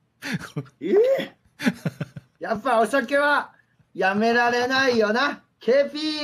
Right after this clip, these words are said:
Speaker 1: ー。
Speaker 2: あ、こ-、これはひどい。
Speaker 1: でも迷惑かけてます？今の段階、これ。
Speaker 2: いや、迷惑云々じゃなくて、新八君の発言はもう誰も信じないと思います。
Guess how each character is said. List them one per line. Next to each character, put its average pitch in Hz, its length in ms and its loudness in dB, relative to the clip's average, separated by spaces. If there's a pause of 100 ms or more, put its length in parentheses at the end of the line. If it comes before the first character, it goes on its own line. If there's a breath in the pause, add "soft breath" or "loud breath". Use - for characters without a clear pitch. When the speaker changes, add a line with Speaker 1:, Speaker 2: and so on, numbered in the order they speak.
(100)
Speaker 1:
ー。 - 260 -4
Speaker 2:
あ、 - 280 -12 (160)
こ-、 - 120 -16 (1300 loud breath)
こ 104 180 -8
れ 92 140 -6
は 90 100 -6
ひ - 380 -8
ど 151 140 -4
い。 - 40 -8 (1500 loud breath)
Speaker 1:
で 226 80 2
も 220 80 -2
迷 339 120 2
惑 220 180 -2
か 175 60 -14
け 175 100 -10
て 180 80 -8
ま 185 100 -6
す？ 240 100 -8
今 190 160 -4
の 147 100 -8
段 131 200 -8
階、 107 180 -14
こ 107 120 -20
れ。 - 160 -18 (720)
Speaker 2:
い 104 60 -12
や、 101 80 -10
迷 196 360 -6
惑 131 260 -6
云 143 120 -4
々 139 100 -4
じ 117 80 -6
ゃ 110 40 -6
な 98 60 -10
く 87 40 -12
て、 90 60 -12
新 233 400 -6
八 233 240 -6
君 120 120 -8
の 104 80 -6
発 117 340 -10
言 131 280 -4
は 123 120 -4
も 104 120 -8
う 87 60 -12
誰 147 280 0
も 208 120 2
信 190 220 0
じ 170 120 -2
な 170 100 2
い - 40 -4
と - 60 -10
思 95 80 -8
い 101 40 -8
ま 87 100 -10
す。 78 220 -18